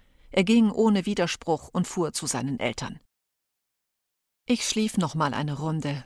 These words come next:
dann schrieb ich ihm bei WhatsApp und erkundigte mich, wie es seinem Vater ging. Christian fragte gleich nach einem Treffen. Ich stimmte zu.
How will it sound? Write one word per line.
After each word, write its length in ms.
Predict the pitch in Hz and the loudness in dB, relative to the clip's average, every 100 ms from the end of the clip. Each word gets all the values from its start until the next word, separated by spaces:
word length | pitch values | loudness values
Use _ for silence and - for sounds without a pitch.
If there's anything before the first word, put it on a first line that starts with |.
| - | -8
dann 220 | 160 - | -6 -4
schrieb 320 | - 202 196 | -2 -2 -2
ich 160 | 170 - | -2 -2
ihm 180 | 180 | -2
bei 220 | 170 165 160 | 0 -2 0
WhatsApp 520 | 165 - - 208 - | -2 0 2 0 2
und 160 | - | -4
erkundigte 640 | - - 180 175 170 - 180 | -4 -6 -4 -2 -4 -2 -4
mich, 240 | 180 - | -4 -6
wie 120 | 180 | -4
es 100 | 175 | -2
seinem 240 | 190 185 185 | 0 0 0
Vater 320 | 233 233 147 | -4 -6 -6
ging. 260 | - - - _ - - _ - - | -8 -12 -14 _ -20 -20 _ -20 -2
Christian 440 | 254 254 - 247 | 2 2 2 2
fragte 320 | 240 202 190 190 | 2 0 0 0
gleich 300 | 180 170 175 | 2 0 -2
nach 120 | 156 | -2
einem 260 | 143 143 | -2 -4
Treffen. 420 | - - - 123 127 - - - | -6 -8 -8 -10 -12 -20 -20 -6
Ich 180 | 175 | -4
stimmte 400 | - 175 151 165 | -2 -2 -4 -8
zu. 260 | - - - | -4 -4 -4